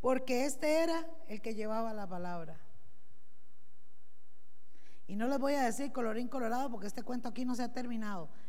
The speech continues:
El otro jueves vamos a ver qué pasó con Pablo y Bernabé,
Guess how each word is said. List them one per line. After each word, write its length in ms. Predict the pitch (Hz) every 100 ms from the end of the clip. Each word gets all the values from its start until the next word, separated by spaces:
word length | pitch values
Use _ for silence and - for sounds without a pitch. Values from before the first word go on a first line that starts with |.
| -
El 140 | 165 185
otro 260 | 202 254
jueves 300 | 240 254 262
vamos 280 | 226 240 247
a 80 | 233
ver 240 | 247 285 - - - - -
qué 140 | 185
pasó 400 | 180 233 226 208
con 180 | - 180
Pablo 400 | 175 185 196 202
y 60 | 214
Bernabé, 680 | 202 190 180 180 165 156